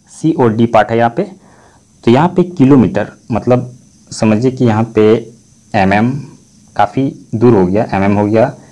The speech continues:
सीएम हो गया, उसके बाद डीएम, एम, उसके बाद हो गया डीएएम, एचएम और केएम। तो यहाँ से हम लोग कहाँ तक जाना है?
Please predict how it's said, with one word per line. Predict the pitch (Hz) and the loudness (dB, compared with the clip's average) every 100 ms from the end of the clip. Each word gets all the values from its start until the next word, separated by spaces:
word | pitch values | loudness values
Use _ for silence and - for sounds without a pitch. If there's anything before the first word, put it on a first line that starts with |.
| _ | _
सीएम | - 101 104 110 | -10 -2 0 2
हो | 107 | 2
गया, | 110 113 123 123 - _ - | 2 2 0 -4 -16 _ -12
उसके | 104 110 | -8 -4
बाद | 101 95 | -2 0
डीएम, | 101 110 123 143 - - _ _ _ _ _ _ _ _ _ _ - | 0 2 2 -2 -8 -20 _ _ _ _ _ _ _ _ _ _ -4
एम, | 101 104 110 131 - - _ _ _ _ _ _ _ _ _ _ _ - - - | 0 0 0 -4 -8 -18 _ _ _ _ _ _ _ _ _ _ _ -20 -16 -6
उसके | 101 120 | -4 0
बाद | 107 107 | 0 0
हो | 107 | 0
गया | 110 135 - - _ _ _ | 0 0 -2 -16 _ _ _
डीएएम, | 113 110 113 131 123 117 107 101 117 123 - - _ - - _ - _ _ _ - | -6 2 2 2 0 0 -2 0 -2 -4 -10 -20 _ -20 -20 _ -20 _ _ _ -4
एचएम | 104 95 - 110 110 127 139 - - _ - | -2 -2 -2 -2 0 0 -4 -10 -20 _ 0
और | 107 127 - | 0 0 -6
केएम। | 110 107 113 90 82 87 - _ _ _ _ _ - - - - | -4 -2 -2 -4 -6 -10 -18 _ _ _ _ _ -20 -20 -20 -2
तो | 104 | 0
यहाँ | 123 | 0
से | 127 | -2
हम | 135 | -2
लोग | 135 | -2
कहाँ | 127 131 | -2 0
तक | 139 | 0
जाना | 131 131 | 0 -2
है? | 156 | -6